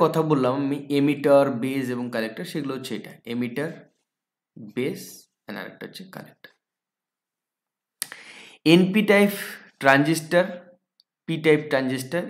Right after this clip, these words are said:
এখানে দুটো ছবি তুলে দেওয়া আছে। দেখো, তুমি যদি খেয়াল করো, এদের যে থিকনেসটা, এর থিকনেসটা দেখো, এর থিকনেসটা দেখো, এর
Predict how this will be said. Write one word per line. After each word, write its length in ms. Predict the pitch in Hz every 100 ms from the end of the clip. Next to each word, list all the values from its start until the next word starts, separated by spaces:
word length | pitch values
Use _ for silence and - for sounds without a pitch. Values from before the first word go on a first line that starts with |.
| 110
এখানে 180 | 123 123
দুটো 140 | 127 127 -
ছবি 200 | 120 117
তুলে 160 | 117 117
দেওয়া 140 | 117 117
আছে। 100 | 120 123
দেখো, 140 | 135 139
তুমি 120 | 151 151
যদি 120 | 156 156
খেয়াল 300 | - 135 143 147
করো, 180 | 113 139 - _ _ -
এদের 160 | 135 151
যে 60 | 151 156 -
থিকনেসটা, 600 | 196 190 156 123 - - - _ _ _ _ _ 139
এর 80 | 139 -
থিকনেসটা 480 | 143 143 139 139 131
দেখো, 220 | 120 123 127 - _ _ -
এর 100 | 131 -
থিকনেসটা 420 | 139 127 131 127 117
দেখো, 220 | 113 120 127 -
এর 80 | 143